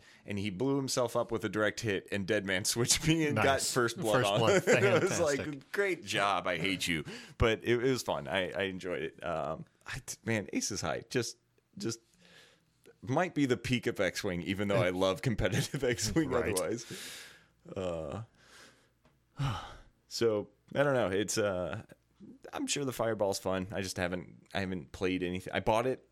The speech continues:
Speaker 1: but I haven't played anything with it. I've heard that you need to be careful taking it out of the packaging is one of the biggest
Speaker 2: Oh,
Speaker 1: things
Speaker 2: really?
Speaker 1: I've heard, because,
Speaker 2: Hmm.
Speaker 1: like, it's got, like, you know how,
Speaker 2: Oh,
Speaker 1: like,
Speaker 2: the little
Speaker 1: X-,
Speaker 2: spindly wings.
Speaker 1: yeah, X-Wings have the little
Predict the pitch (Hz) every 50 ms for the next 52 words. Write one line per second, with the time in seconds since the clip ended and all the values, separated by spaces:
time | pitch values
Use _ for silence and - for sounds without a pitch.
0 | _ - - 101 95 101 95 92 - - 101 95 95 95 92 - 104 95 98 95
1 | 92 104 95 92 - - 98 98 - 135 135 131 135 131 127 123 - - - -
2 | - 92 107 101 101 82 98 104 101 104 104 101 98 101 104 - - - 107 110
3 | 110 - 113 104 - 104 92 - 95 92 92 85 85 87 87 87 90 85 - 98
4 | 76 78 - 76 - 78 82 82 76 76 - - - 98 95 90 87 87 87 87
5 | - 73 - 170 170 160 98 82 78 69 - 78 73 69 - 98 90 - 101 113
6 | 98 92 90 82 - - - 98 98 - - 110 90 80 - 87 90 87 80 -
7 | - _ _ _ - 104 110 107 101 101 104 92 90 90 131 107 107 104 107 98
8 | 98 95 - - - 117 101 98 104 98 95 101 98 98 101 104 98 131 120 117
9 | 107 101 87 - - 113 - - - 117 110 - 120 107 90 104 101 98 98 95
10 | 92 92 90 87